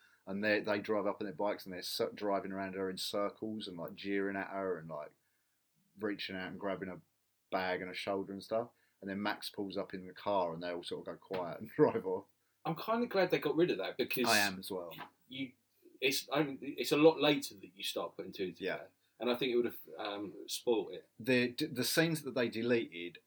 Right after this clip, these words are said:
Speaker 1: there wasn't a single one of them that I saw and thought, "Hmm, I should have kept that in." 'Cause you know when you watch deleted scenes, like, so often I look and I think, "Well, the film may have made more sense if you'd left that scene."
Speaker 2: Yeah.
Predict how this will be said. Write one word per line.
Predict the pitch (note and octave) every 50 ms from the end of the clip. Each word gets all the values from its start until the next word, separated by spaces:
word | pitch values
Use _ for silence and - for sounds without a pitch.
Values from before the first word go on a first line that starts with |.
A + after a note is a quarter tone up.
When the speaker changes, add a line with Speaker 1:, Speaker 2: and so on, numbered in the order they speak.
| _ -
Speaker 1:
there | A#2 A#2 A2+
wasn't | A2+ G#2+ A2 A2+ A2 A2 A2 -
a | G#2+ G#2+
single | G2+ - - - - D3+ D3 D3+ C#3+ C3 C3+ B2+
one | B2 A#2+ C3 C3 B2
of | A2+ G2 -
them | F#2 F2 F2 F2+ F#2 F#2+ - -
that | - G2+
I | D#2 - G2+ G2
saw | - - - A#2+ G2+ F#2+ F#2 F2+ D#2+ D#2+
and | F2+ -
thought, | - G2+ F#2+ F#2 F2 E2 - _ -
"Hmm, | G#2 G2 F#2+ F#2 F2+
I |
should | F2 - G2+ F2+
have | F2
kept | - E2+ E2
that | - -
in." | - - - - _ - - -
'Cause | A#2+ G#2+
you | C#3+ E3+
know | F#3
when | G3+ G#3+ G#3+
you | F#3 D3+
watch | D#3 D#3 D3 - -
deleted | G#2+ A2 A2+ A2+ G2+ F#2+ -
scenes, | - C3+ A2+ F#2+ D#2+ D2 D#2 D#2+ -
like, | G2 - -
so | - - F3 E3 E3 D#3+ D#3 D#3 -
often | D3+ D3 D3+ - - A2 G#2 G2+
I | G2+ G#2+
look | A#2 B2 C#3 C#3+ A#2+ G2 -
and | G#2+ G#2+
I | G#2
think, | - A2+ G#2 E2
"Well, | F#2+ G2 F#2+ F#2 F2 - - -
the | G2+
film | - - B2 A2+ G#2 G2+ G#2+
may | A2 G#2+ G#2
have | G2+ F#2+
made | G2+ G#2+ G2+ F#2+ F#2+
more | G#2 G#2
sense | G2 - A2+ F#2+ F2 G2+
if | F#2+
you'd | G2+ G2 - A2+
left | A2 G2+ - -
that | - G2+ A2 -
scene." | - A2 D3
Speaker 2:
Yeah. | E3+ D3 A2+ G2